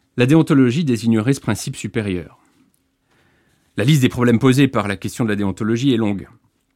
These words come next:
sachant que le mot déontologie est une création de Jérémy Bentham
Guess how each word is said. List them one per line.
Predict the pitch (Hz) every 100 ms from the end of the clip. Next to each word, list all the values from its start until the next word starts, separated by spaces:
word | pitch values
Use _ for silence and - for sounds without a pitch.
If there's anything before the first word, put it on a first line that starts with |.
| _ _ _
sachant | - 101 143
que | 131 117
le |
mot | 110 110 98 _ _ _ _ -
déontologie | 104 127 104 104 92 92 131 175 _ _ _ -
est | 139
une | 123 113
création | - 107 - 117 95 _ _ _ _
de | 117 135
Jérémy | 117 107 101
Bentham | 92 87 - 95 147